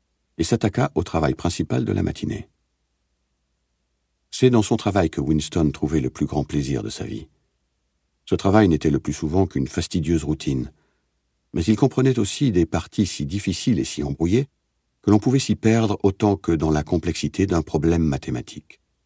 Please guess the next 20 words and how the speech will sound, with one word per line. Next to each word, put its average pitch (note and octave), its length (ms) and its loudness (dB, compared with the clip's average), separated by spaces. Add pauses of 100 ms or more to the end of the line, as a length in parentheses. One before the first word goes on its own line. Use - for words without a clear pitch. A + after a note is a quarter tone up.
(1160)
Il G2+ 100 4
y G#2 100 8
avait B2 160 4
de F#2+ 80 -2
délicats A2+ 360 2
morceaux F#2 360 2
de D#2 80 0
falsification D2+ 840 -4 (640)
où G#2 80 8
l'on G#2+ 100 8
n'avait A2+ 240 6
pour E2 160 -4
se - 120 -2
guider D#2+ 360 0
que - 120 -4
la E2+ 140 2
connaissance F#2+ 560 2
des D2 120 -4
principes - 580 -4 (120)
Anxos D2+ 600 -4